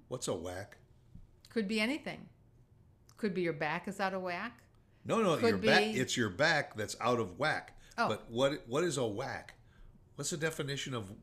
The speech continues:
Speaker 1: of a whack? I mean, other than a, you know.
Speaker 2: It's just not the same.
Speaker 1: It's, it's a phrase that we've all used. And we'll do a sh-,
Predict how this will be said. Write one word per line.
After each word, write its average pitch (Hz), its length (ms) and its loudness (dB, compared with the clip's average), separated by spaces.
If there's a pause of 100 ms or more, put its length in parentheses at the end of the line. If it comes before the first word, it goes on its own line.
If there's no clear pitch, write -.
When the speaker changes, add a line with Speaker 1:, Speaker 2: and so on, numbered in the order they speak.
Speaker 1:
of 98 200 -8
a 107 80 -6
whack? 98 400 -4
I 98 40 -4
mean, 101 160 -4
other 110 220 -2
than 98 160 -4
a, 85 120 -4 (1000)
you 110 80 -6
know. 85 160 -6 (320)
Speaker 2:
It's 214 160 -6
just - 240 -8
not 180 180 -4
the 175 60 -14
same. 147 360 -10 (320)
Speaker 1:
It's, - 300 -8
it's 131 200 -4
a 139 80 -2
phrase 175 500 -4
that 117 180 -2
we've 123 180 0
all 120 180 0
used. 113 480 -6
And 110 180 -8
we'll 180 160 0
do 170 200 2
a 123 40 2
sh-, - 100 0